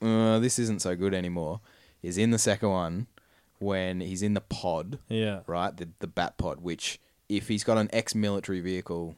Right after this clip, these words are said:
Speaker 1: where has this pod come from? Like,
Speaker 2: Mm.
Speaker 1: has he built it into it?
Speaker 2: It must be
Speaker 1: or
Speaker 2: a mod. It's gotta be a mod.
Speaker 1: It's, well, it's gotta be, but it's
Speaker 2: Yeah.
Speaker 1: loose. Anyway, when he drives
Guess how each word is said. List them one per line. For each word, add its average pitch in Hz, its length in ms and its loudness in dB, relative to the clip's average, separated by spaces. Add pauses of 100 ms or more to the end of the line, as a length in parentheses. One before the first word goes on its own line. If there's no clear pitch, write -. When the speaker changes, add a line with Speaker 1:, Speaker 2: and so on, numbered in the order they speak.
(320)
Speaker 1:
where 90 260 0
has 90 120 -4
this 87 140 -2
pod 80 300 -6
come 82 200 -8
from? 82 480 -6
Like, 110 120 -2
Speaker 2:
Mm. - 20 -4
Speaker 1:
has 90 120 -6
he 90 80 -4
built 90 300 -4
it 90 100 -4
into 90 300 -2
it? 87 160 -4
Speaker 2:
It - 40 -2
must 127 200 0
be 110 80 -2
Speaker 1:
or 104 40 -2
Speaker 2:
a - 20 -4
mod. 104 300 -4
It's 107 120 -12
gotta 117 160 -4
be 101 100 -8
a 92 60 -10
mod. 92 80 -6
Speaker 1:
It's, 92 160 -4 (100)
well, 110 120 4
it's 104 120 2
gotta 117 300 6
be, 87 260 0
but 85 340 -2 (1300)
it's 120 80 -4
Speaker 2:
Yeah. 107 120 0
Speaker 1:
loose. 85 180 -2 (360)
Anyway, 95 300 2 (380)
when 104 160 2
he 104 360 2 (520)
drives 101 680 2